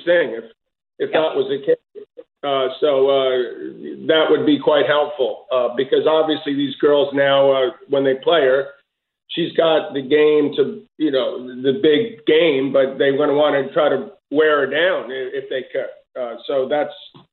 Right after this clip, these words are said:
Speaker 1: and get her on the run as much as possible. So that, that's a key thing. But, um, she seems to be in a good frame of mind, and that's important. But you, you just don't know what will rattle these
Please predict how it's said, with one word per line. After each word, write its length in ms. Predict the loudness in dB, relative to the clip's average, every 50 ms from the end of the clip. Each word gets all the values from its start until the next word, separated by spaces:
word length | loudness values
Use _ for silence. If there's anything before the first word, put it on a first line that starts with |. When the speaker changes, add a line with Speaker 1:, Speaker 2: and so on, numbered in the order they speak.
| _ _ _ _ _ -6
Speaker 1:
and 140 | -4 -2 0
get 160 | 2 4 4
her 140 | 4 4 4
on 160 | 2 0 -2
the 60 | -2
run 380 | 0 2 2 2 2 0 -4 -8
as 100 | -12 -10
much 160 | -8 -8 -8 -8 -12
as 80 | -14 -12 -12
possible. 540 | -10 -10 -10 -12 -14 -16 -18 -18 -18 -12 -8 -6
So 120 | -4 -2
that, 280 | -2 -2 -2 -2 -4 -2 -2
that's 200 | -2 0 -2 -4
a 160 | -12 -12 -10
key 220 | -8 -8 -8 -6 -2 0
thing. 320 | 0 0 0 -2 -6 -6
But, 240 | -6 -6 -6 -6 -6 -6
um, 240 | -6 -4 -6 -8 -12 _ _ _ _ _ _ _ _ _ _ _ _ -20 -20 -20 _ _ _ -14 -10
she 220 | -8 -8 -6 -2 2
seems 240 | 2 2 2 0 -2 -4
to 80 | -4
be 240 | -2 0 2 2 2
in 80 | 2 0
a 100 | 0 2
good 220 | 0 0 0 0
frame 260 | 0 2 2 2 0
of 80 | 0 0
mind, 540 | 2 2 2 4 4 2 2 0 0 -2 -2
and 120 | 0 0
that's 240 | 0 0 0 -2 -4
important. 680 | -6 -6 -2 0 2 4 4 2 0 -4 -8 -10 -6 -2
But 320 | 0 0 0 0 -4 -10 -20 -20 -18 -16 -14
you, 320 | -14 -12 -10 -8 -8 -8
you 260 | -8 -8 -10 -8 -6
just 220 | -4 -4 -2 0 0
don't 240 | 0 2 2 2
know 200 | 2 2 4 4
what 300 | 4 2 2 0 0 -4
will 220 | -4 -2 0 2 2
rattle 400 | 2 2 2 2 2 2 0 0
these 160 | -2 -6